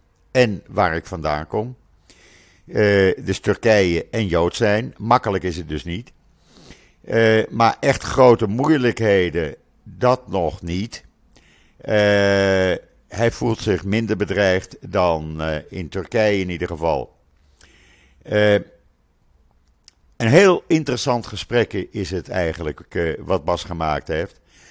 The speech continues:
Ik ga het niet, eh, helemaal, eh, eh, voorlezen. Doe dat, eh, lees het even op israelnieuws punt N L.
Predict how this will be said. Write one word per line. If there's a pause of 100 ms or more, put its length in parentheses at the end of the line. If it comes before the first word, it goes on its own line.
(200)
Ik
ga
het
niet,
eh,
helemaal,
eh, (400)
eh,
voorlezen. (260)
Doe
dat,
eh,
lees
het
even
op
israelnieuws
punt
N
L.